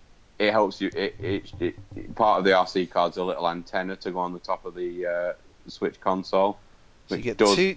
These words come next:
Speaker 2: two R C card times two?
Speaker 1: Yes, they, I, I'm not sure how that works because
Speaker 2: Fishing rod?
Speaker 1: Yeah.
Speaker 2: Motorbike?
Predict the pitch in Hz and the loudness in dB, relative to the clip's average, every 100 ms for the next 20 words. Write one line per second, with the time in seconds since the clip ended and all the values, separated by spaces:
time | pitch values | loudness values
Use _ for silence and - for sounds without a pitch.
0 | - - 185 208 208 - 160 175 - 196 | -2 0 0 0 -6 -2 0 0 -2 -8
1 | - 185 170 - 160 151 143 - - 123 | -4 -2 -2 -2 -2 -2 -4 -8 -2 0
2 | 147 285 - - - - - - 95 87 | 0 -2 -8 -20 -20 -20 -20 -4 -2 -2
3 | - - - - 104 98 101 - - - | -6 -16 -16 0 4 6 4 0 -12 -20
4 | - 110 107 139 165 196 220 190 135 110 | 0 2 4 2 0 -8 -4 0 0 0
5 | 131 151 123 117 202 202 - 156 127 113 | -2 -4 -6 0 2 2 2 -2 0 2
6 | 208 - - - - - - - - - | 2 -2 -14 -18 -20 -20 -20 -20 -20 -14
7 | 117 131 - - - - - 120 143 160 | -10 -12 -14 -20 -20 -20 -14 -4 0 0
8 | - - 120 - - | -2 -2 -2 -4 -10